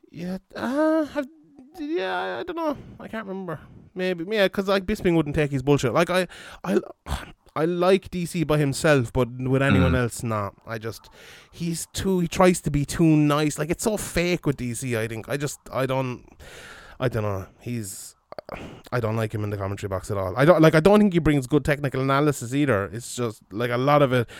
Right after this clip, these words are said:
Speaker 1: Some, sometimes for the wrestling he does, I'll, I'll grant him that. But, like, a lot of the times as well, it's just, like, "This is what I
Speaker 2: I think
Speaker 1: do
Speaker 2: it's
Speaker 1: in
Speaker 2: more,
Speaker 1: this
Speaker 2: more the
Speaker 1: situation."
Speaker 2: person, his personality that he brings.
Speaker 1: Yeah, it is. Uh, right, let's move on anyway with the rest of this card. Bobby Green, Clay Guida. Um, good fight. You know,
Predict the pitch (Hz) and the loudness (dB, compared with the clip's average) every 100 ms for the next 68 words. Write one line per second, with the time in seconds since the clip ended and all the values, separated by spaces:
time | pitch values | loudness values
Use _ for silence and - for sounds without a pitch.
0 | - - - - - 226 - 202 196 170 | -18 -20 -18 -2 6 6 6 4 6 4
1 | 156 147 151 143 123 117 113 107 110 110 | 4 4 4 2 -2 0 0 0 -2 -2
2 | 95 117 120 117 113 110 120 120 - 101 | -2 0 -2 -2 -2 -2 -2 -2 -4 -2
3 | 147 151 131 139 123 120 117 113 127 117 | 2 2 0 0 0 0 -2 0 2 2
4 | 107 - 120 - 113 98 - 123 120 123 | -2 -2 -2 -2 -4 -4 -6 -6 -4 0
5 | 117 123 127 127 127 113 92 95 98 117 | 2 6 6 6 6 4 4 2 2 2
6 | - 107 98 104 101 - 104 - 95 92 | 2 0 2 0 -2 0 0 4 4 4
7 | 92 92 95 92 95 90 - 92 95 95 | 4 4 4 4 2 2 -2 -4 -6 -6
8 | - - 98 98 90 - - - - 120 | -10 -14 -12 -10 -12 -14 -20 -20 -6 2
9 | 117 113 135 165 160 208 226 196 180 165 | 4 4 6 6 6 4 6 6 6 6
10 | 156 156 160 151 - 151 143 135 180 170 | 4 2 0 -2 0 4 4 6 4 6
11 | 170 175 170 - 165 151 165 165 160 160 | 6 6 4 2 2 4 4 6 6 4
12 | 139 - - - 147 143 139 139 120 - | 0 -18 -8 2 6 6 4 0 -6 0
13 | 196 190 160 180 185 - - 147 151 143 | 4 6 8 8 6 0 -12 0 4 4